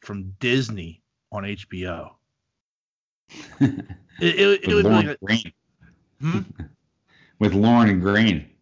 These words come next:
Speaker 1: No,
Speaker 2: That's
Speaker 1: no,
Speaker 2: awesome.
Speaker 1: it would, it would be like, like, narrated by somebody, I don't know who, but it would be like
Speaker 2: You know, good.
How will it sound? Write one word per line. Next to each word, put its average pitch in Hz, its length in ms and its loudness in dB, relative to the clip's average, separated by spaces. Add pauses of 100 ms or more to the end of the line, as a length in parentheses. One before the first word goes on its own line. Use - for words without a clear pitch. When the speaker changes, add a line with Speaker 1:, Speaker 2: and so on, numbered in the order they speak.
Speaker 1:
No, 262 540 2
Speaker 2:
That's 131 140 0
Speaker 1:
no, 247 140 0
Speaker 2:
awesome. 185 100 0
Speaker 1:
it 208 80 0
would, 226 180 -10
it 247 60 -16
would 269 260 -8
be 254 140 -14
like, - 280 -6 (3000)
like, 165 140 0
narrated 165 840 0
by 110 140 -6
somebody, 123 640 -4
I 87 60 -6
don't 98 180 -6
know 90 180 -14
who, 92 280 -10
but 92 180 -10
it 120 60 0
would 135 100 0
be 127 60 -4
like 107 160 -4 (300)
Speaker 2:
You 160 60 -14 (100)
know, - 140 -14 (760)
good. 90 320 0